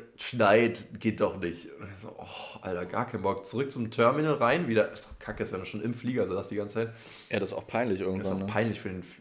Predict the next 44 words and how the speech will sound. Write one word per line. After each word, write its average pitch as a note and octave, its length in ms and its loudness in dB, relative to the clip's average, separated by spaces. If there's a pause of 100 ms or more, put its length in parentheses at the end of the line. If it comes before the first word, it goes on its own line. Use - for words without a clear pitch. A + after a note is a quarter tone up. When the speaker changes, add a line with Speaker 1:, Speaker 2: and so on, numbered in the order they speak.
(120)
Speaker 1:
Pi-, - 200 -12 (240)
Piloten, G#2+ 500 2 (340)
also F#2+ 200 0
den F#2 100 -2
Flugpiloten, G2 960 -6
den F#2+ 140 -10 (220)
Piloten. G2 400 -6 (200)
Speaker 2:
Floten. G#2+ 500 2
Speaker 1:
Den G#2+ 140 2
Floten, B2 600 4 (260)
ähm, G#2 480 4 (520)
aber G#2+ 180 4
der, F#2 140 4
der F2+ 280 2
ist F#2+ 160 -6
nicht A2+ 140 0
weggefloatet. G#2 640 -2 (200)
Speaker 2:
Ah, F#2 160 4
die G2 100 0
sind G#2 160 0
eigentlich G2 200 0
viel A2 140 0
am F2+ 120 0
Floaten. F#2+ 400 -2
Speaker 1:
Die G#2 60 0
sind G2+ 160 -4
eigentlich F#2+ 280 -4
richtig, G2 220 -2 (380)
<laughs> - 380 -10
ich - 60 -2
glaub, G2 160 0
wieder F2+ 140 -2
Droge F#2+ 300 0
schon G#2 140 -6
wieder. G2+ 160 0 (680)
Ähm, F#2+ 200 4
Speaker 2:
Ich F#2+ 60 0
wette, G2 380 6 (100)
äh, G2 180 6
Piloten G#2 340 -2
nehmen G2+ 160 2
auch G#2+ 100 0
viele F#2+ 220 -2
Drogen. F#2+ 400 -4